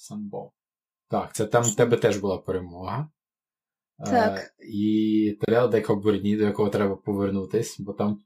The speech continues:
Speaker 1: написано дуо.
Speaker 2: Е, дуо, тому що я бігла, це було,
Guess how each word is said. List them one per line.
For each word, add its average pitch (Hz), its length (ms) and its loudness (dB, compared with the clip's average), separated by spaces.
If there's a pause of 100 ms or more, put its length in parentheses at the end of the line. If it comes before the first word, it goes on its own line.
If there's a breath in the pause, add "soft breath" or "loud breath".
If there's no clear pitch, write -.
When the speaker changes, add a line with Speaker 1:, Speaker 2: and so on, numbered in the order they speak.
Speaker 1:
написано 107 580 0
дуо. 104 520 2 (920 loud breath)
Speaker 2:
Е, 254 240 6
дуо, 302 400 0
тому 285 200 -2
що 294 160 0
я 269 160 -4
бігла, 285 520 0
це 277 320 -6
було, 262 640 0